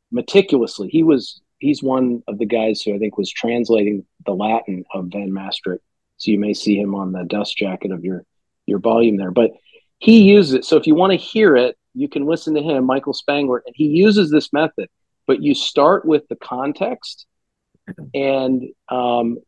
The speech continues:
you comment about the text, about the context, about the basic meaning. So you're summarizing the basic meaning of the text. Then you draw out the chief doctrine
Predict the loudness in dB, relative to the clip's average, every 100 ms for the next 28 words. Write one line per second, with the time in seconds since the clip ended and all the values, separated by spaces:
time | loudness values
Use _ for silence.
0 | 0 0 0 -4 2 4 4 4 2 0
1 | 0 -4 -6 2 2 2 -8 -10 -8 -6
2 | -8 -8 -10 -8 0 4 4 4 4 4
3 | 0 -6 -6 -4 -6 -8 -6 2 2 4
4 | 0 2 2 4 4 4 2 0 -4 -2
5 | -2 0 2 4 4 4 0 0 0 0
6 | -4 -6 -6 -6 -8 -6 -6 -8 _ _
7 | _ _ _ 0 4 4 4 2 2 2
8 | 6 6 6 4 2 -2 -12 -10 -6 -4
9 | -6 -6 -2 -2 -2 -8 -12